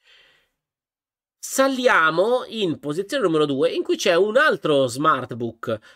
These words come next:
quindi come quello che vi ho fatto vedere in posizione dieci, se non ricordo male, esatto, quindi un, eh, libro game con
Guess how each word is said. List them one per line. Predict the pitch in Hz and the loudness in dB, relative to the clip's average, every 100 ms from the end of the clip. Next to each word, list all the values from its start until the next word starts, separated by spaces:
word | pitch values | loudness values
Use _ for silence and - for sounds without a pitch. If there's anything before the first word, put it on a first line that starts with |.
| _ | _
quindi | 196 127 | -2 -2
come | 120 233 240 | -2 0 0
quello | 240 220 | 0 0
che | 175 | 0
vi | 151 | 0
ho | |
fatto | 170 160 151 | -2 -4 -2
vedere | 147 170 156 143 - | 0 0 2 0 -2
in | 143 135 | -6 -6
posizione | 135 120 - 147 127 - | -6 -6 -4 -2 -2 -6
dieci, | 104 110 98 104 294 | -12 -12 -10 -8 -8
se | - 104 | -8 -8
non | 95 | -12
ricordo | - 107 110 | -14 -14 -12
male, | 107 101 120 208 - | -12 -12 -10 -10 -10
esatto, | 104 98 - 117 | -12 -14 -14 -14
quindi | 123 107 104 82 | -12 -12 -12 -10
un, | 156 170 139 | -4 -2 -2
eh, | 117 110 107 | -6 -10 -12
libro | 107 160 220 185 | -8 -6 -2 0
game | 160 160 127 117 117 | 2 0 0 -4 -6
con | - 220 | 0 2